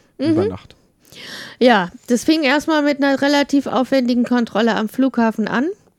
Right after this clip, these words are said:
Speaker 1: So wie das, man das ja eigentlich schon erwartet. Ähm, halt, irgendwie packt man ja immer mehr Elektronikdinge ein und diese muss man inzwischen alle auspacken.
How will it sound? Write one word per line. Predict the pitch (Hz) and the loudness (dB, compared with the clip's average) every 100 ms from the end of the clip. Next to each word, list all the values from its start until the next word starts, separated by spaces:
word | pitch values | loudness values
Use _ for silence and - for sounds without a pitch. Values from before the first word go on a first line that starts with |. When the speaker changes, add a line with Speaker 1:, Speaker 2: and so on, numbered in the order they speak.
| _ _ - - - - - | _ _ -20 -20 -20 -20 -20
Speaker 1:
So | - 254 247 | 0 2 4
wie | |
das, | 269 269 - _ | 4 2 0 _
man | 240 247 254 | -2 0 2
das | 240 | 2
ja | 220 - | 0 0
eigentlich | 247 233 | 0 0
schon | - 233 190 | 0 -2 -2
erwartet. | 190 202 220 262 349 370 - - _ | -2 0 -2 0 -2 -4 -10 -20 _
Ähm, | 247 247 240 240 226 _ _ _ - - - - - - - | 0 2 2 0 -2 _ _ _ -20 -20 -20 -20 -20 -20 -2
halt, | 247 233 - - _ _ _ _ _ _ _ - - _ _ | 0 0 -2 -16 _ _ _ _ _ _ _ -20 -20 _ _
irgendwie | - 269 277 254 262 | 0 2 2 2 2
packt | - 269 - | 2 -4 -2
man | 262 247 | -2 2
ja | 247 | 0
immer | - 269 277 262 | 2 2 2 2
mehr | 240 240 269 254 135 | 4 4 4 2 2
Elektronikdinge | 240 226 220 - 247 226 220 - 208 220 196 | 2 2 0 0 0 2 -2 -2 0 0 0
ein | 147 233 302 | -2 -2 -2
und | 311 226 | -2 2
diese | 240 240 | 2 4
muss | 247 254 247 | 4 2 0
man | 240 | -2
inzwischen | 190 226 220 233 226 220 _ | 0 -2 0 -2 -2 -10 _
alle | 185 247 247 247 240 - | -2 0 2 0 -2 -4
auspacken. | - 247 226 - - 175 127 139 | 0 2 0 -2 -6 -6 -6 -14